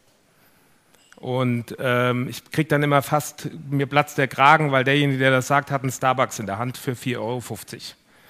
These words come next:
Und da denke ich immer so, wo ist denn eigentlich die Relation geblieben? Wo ist denn der Qualitätsmerkmal geblieben? Wo ist denn auch das Verständnis geblieben,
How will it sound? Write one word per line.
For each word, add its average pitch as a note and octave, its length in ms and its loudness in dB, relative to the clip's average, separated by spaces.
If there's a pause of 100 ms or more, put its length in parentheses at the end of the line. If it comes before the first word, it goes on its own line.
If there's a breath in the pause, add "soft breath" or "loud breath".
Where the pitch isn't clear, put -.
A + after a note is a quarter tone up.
(480 soft breath)
Und F#2+ 140 -8
da B2+ 80 0
denke C#3 220 0
ich B2+ 80 -6
immer C#3 160 0
so, C3 160 -2
wo D3+ 120 -2
ist D3+ 120 -6
denn D3+ 100 0
eigentlich C#3 300 -4
die D3 80 -2
Relation C#3+ 600 0
geblieben? B2 400 -2
Wo C#3 80 -2
ist C#3 120 -4
denn C3+ 80 0
der C3 100 0
Qualitätsmerkmal A#2+ 960 -2
geblieben? B2 400 -4
Wo C#3 100 -2
ist C3+ 120 -6
denn C3+ 100 -2
auch C3 160 -4
das C3 180 -8
Verständnis D3+ 600 0
geblieben, B2 480 -4